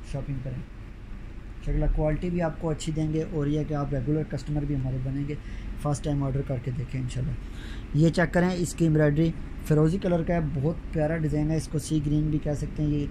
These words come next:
ferozee colors का suit है, इसके ऊपर white color की एम्ब्रॉयडरी है, बहुत प्यारा design है। इसका मैंने पहले भी आपको एक ब्लैक, white के ऊपर black शो किया है,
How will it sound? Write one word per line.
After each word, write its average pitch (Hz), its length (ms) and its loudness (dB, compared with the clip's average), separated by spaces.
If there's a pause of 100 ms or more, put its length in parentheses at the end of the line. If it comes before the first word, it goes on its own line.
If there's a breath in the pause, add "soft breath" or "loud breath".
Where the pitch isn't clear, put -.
ferozee 139 340 0
colors 147 260 2
का 143 120 0
suit 143 280 0
है, 147 100 0 (480 loud breath)
इसके 160 200 0
ऊपर 156 200 2
white 147 340 2
color 156 200 2
की 156 120 -2
एम्ब्रॉयडरी 139 500 2
है, 156 140 2 (140)
बहुत 151 300 2
प्यारा 156 220 4
design 147 320 2
है। 156 120 2
इसका 151 360 -2
मैंने 147 280 4
पहले 160 280 4
भी 160 100 4
आपको 147 300 2
एक 143 220 0
ब्लैक, 131 240 0 (320 loud breath)
white 151 220 4
के 160 100 -2
ऊपर 156 200 0
black 143 260 2
शो 143 180 0
किया 127 280 -2
है, 123 40 -2